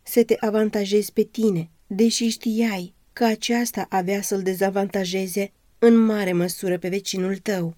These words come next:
Tu privești la propriul tău interes egoist și spui, „Sunt eu păzitorul fratelui meu?” Geneza, capitolul patru, cu versetul nouă. Tu nu-ți aduni comoara în cer și nu devii bogat față de Dumnezeu.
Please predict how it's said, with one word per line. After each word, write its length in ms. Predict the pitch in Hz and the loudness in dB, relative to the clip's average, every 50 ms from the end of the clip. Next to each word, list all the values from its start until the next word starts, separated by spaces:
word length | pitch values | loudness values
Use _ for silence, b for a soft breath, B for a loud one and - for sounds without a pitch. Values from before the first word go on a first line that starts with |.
| _ _ - | _ _ -4
Tu 120 | - 269 | -4 -2
privești 440 | - 269 262 233 208 233 233 - - | 0 0 0 2 4 2 2 2 0
la 100 | 196 196 | -2 -2
propriul 540 | - - 214 220 220 - 196 185 175 175 175 | -2 0 0 0 0 0 0 0 0 0 0
tău 160 | - 196 190 | 0 -2 0
interes 680 | 196 196 196 190 190 185 175 175 185 190 180 - - - _ _ _ _ _ | 0 0 0 0 0 -2 -2 -2 -4 -4 -6 -10 -10 -12 _ _ _ _ _
egoist 760 | - 226 214 190 175 196 185 175 170 170 170 165 - - - - - _ _ _ _ _ | 0 0 0 2 0 0 0 0 0 -2 -4 -6 -8 -12 -18 -20 -20 _ _ _ _ _
și 220 | _ - - - 202 | _ -10 -8 -6 -6
spui, 520 | 170 - - - - 185 175 160 165 165 - _ _ _ _ _ _ | -6 -8 -10 -12 -8 -6 -6 -6 -6 -8 -12 _ _ _ _ _ _
„Sunt 360 | - - - - 226 240 233 220 | -16 -6 0 2 4 4 4 2
eu 200 | 190 190 190 196 | -2 -4 -4 -4
păzitorul 600 | 196 202 185 165 165 175 - 190 185 190 190 175 | -2 -2 -2 -2 -4 -6 -4 -4 -4 -2 -4 -4
fratelui 540 | 165 - 185 185 180 185 - 196 180 180 175 | -6 -6 -6 -6 -6 -6 -6 -6 -4 0 0
meu?” 380 | 170 170 170 170 180 185 202 - _ _ _ _ _ - 196 | 2 2 0 0 -2 -4 -8 -14 _ _ _ _ _ -10 -2
Geneza, 640 | 185 220 202 196 180 175 170 - 180 175 180 214 _ _ _ _ _ _ _ _ _ _ | 0 2 2 2 0 -4 -6 -6 -8 -8 -10 -12 _ _ _ _ _ _ _ _ _ _
capitolul 560 | - - 233 233 214 175 - 180 175 175 180 | -8 -6 -6 -4 -6 -4 -2 -2 -2 -2 -2
patru, 360 | 170 180 175 175 170 208 208 | -4 -6 -8 -8 -8 -8 -10
cu 120 | 202 - 208 | -10 -8 -6
versetul 480 | 202 202 196 - 190 180 - 202 196 | -6 -6 -6 -6 -10 -10 -6 -4 -2
nouă. 460 | 202 208 202 190 180 170 160 160 170 - _ _ _ _ _ _ | -2 0 0 -2 -2 -4 -6 -8 -10 -12 _ _ _ _ _ _
Tu 160 | - - 226 220 | 2 4 6 6
nu-ți 240 | 220 226 226 - | 6 4 2 0
aduni 300 | 190 185 165 175 196 202 | -2 -2 -2 -2 -2 -2
comoara 460 | 196 - 190 185 185 190 185 180 180 165 | -2 -2 -4 -2 -2 -4 -4 -4 -6 -6
în 180 | - 190 196 208 | -4 -6 -6 -4
cer 400 | - - 190 175 175 180 - _ _ _ _ _ _ _ | -6 -6 -6 -6 -6 -8 -12 _ _ _ _ _ _ _
și 200 | - - - 247 | -8 -2 2 4
nu 140 | 226 220 | 4 4
devii 280 | 202 196 196 185 196 185 | 4 2 0 -2 -4 -4
bogat 440 | 175 190 185 170 196 196 202 190 - | -4 -4 -4 -2 -4 -6 -6 -8 -8
față 280 | - 175 165 165 175 | -8 -8 -8 -8 -6
de 100 | 170 175 | -6 -4
Dumnezeu. 600 | 165 170 175 175 175 165 165 190 185 180 175 175 | -4 -2 -2 -2 -2 -2 -4 -4 -4 -6 -6 -10